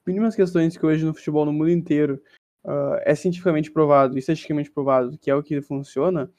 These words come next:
ah, eles estão na frente, sabe? E é algo que tem que baixar a cabeça e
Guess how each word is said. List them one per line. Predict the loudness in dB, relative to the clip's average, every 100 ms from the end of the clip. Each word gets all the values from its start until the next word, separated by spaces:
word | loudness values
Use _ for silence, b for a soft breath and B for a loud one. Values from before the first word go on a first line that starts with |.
| _ _ _ _ _ _ -2
ah, | 0
eles | 0 0
estão | 0
na | 0
frente, | 2 2 2
sabe? | 0 -2 0 -2 0
E |
é | 2 2
algo | 2 0 -4
que | _ -6 -4 -4 -4
tem | -4
que | -4
baixar | -4 -4
a | -4
cabeça | -2 0 2 0 0 0
e | 0 0 -2 -2 -2 0 0 -2